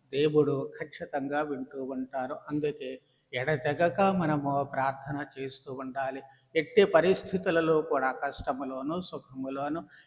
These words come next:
ఎలాంటి కష్ట నష్టాలు ఏర్పడినా ఎలాంటి సంతోషాలు కలిగినప్పటికీ కూడా మనము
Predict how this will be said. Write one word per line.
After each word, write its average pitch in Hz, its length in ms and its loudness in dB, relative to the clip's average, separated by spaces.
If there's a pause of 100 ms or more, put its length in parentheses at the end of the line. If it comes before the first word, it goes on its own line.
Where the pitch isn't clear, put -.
(120)
ఎలాంటి 165 440 4
కష్ట 143 340 -2
నష్టాలు 160 540 2
ఏర్పడినా 143 640 0
ఎలాంటి 156 480 2
సంతోషాలు 151 760 0
కలిగినప్పటికీ 139 1040 -6
కూడా 165 360 0 (380)
మనము 139 580 2